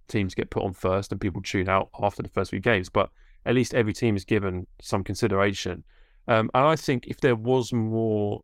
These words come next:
media kind of focus on teams outside of the Big Three, that would help, because, and I think that a lot of people said is that, you know, if this is a cultural thing, it's that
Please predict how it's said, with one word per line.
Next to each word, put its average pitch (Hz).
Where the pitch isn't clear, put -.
media 107
kind 101
of 95
focus -
on 104
teams 95
outside 107
of 95
the 101
Big 98
Three, 113
that 131
would 123
help, 156
because, 123
and 143
I 131
think 160
that 143
a 139
lot 139
of 123
people 123
said 156
is 101
that, 98
you 123
know, 120
if 113
this 160
is 127
a 120
cultural 147
thing, 147
it's -
that 120